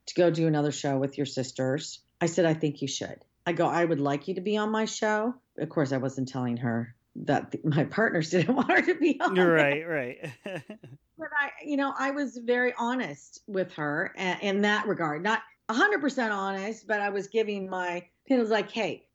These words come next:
Speaker 1: if you have another opportunity, I think you should look into it, and I think you should do it." And sure enough, she did. And we all know about Keeping Up with the Kardashians.
Speaker 2: Right.
Speaker 1: <laughs>
Speaker 2: Yeah.
Speaker 1: Became the, one of the biggest things.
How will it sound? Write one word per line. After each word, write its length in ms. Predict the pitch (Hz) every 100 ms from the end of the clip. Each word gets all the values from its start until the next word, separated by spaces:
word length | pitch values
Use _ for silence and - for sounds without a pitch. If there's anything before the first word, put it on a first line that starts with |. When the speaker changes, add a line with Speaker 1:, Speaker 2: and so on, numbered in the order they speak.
| -
Speaker 1:
if 260 | 196 240
you 60 | 240
have 140 | 285
another 280 | 269 254 240
opportunity, 640 | 214 208 202 - 196 190 190
I 80 | 190
think 280 | 190 180 165
you 60 |
should 200 | 170 175
look 200 | 156 156
into 320 | 151 143 -
it, 140 | 120 -
and 100 | 156
I 100 | 151
think 200 | 143 151
you 80 | 131
should 180 | - 120
do 120 | 95
it." 100 | - - _
And 420 | 196 185 185 190 - -
sure 320 | - 139 165
enough, 320 | 285 339 294 - _
she 220 | - - 240
did. 440 | 349 302 240 254 -
And 360 | 185 185 208 196
we 160 | 208 190
all 180 | 180 196
know 460 | 208 165 185 202 - _ -
about 380 | 165 165 190 -
Keeping 280 | 185 180
Up 100 | 180
with 120 | 180 208
the 40 |
Kardashians. 840 | 240 277 330 381 - 170 110 - - _
Speaker 2:
Right. 340 | 123 160 220 403 359
Speaker 1:
<laughs> 60 | 277 _ -
Speaker 2:
Yeah. 260 | 123 208
Speaker 1:
Became 320 | 240 233 254 - _ 196
the, 120 | 233
one 160 | 233
of 100 | 233
the 200 | 233 247
biggest 400 | 226 247 262 262
things. 480 | - 392 220 147 -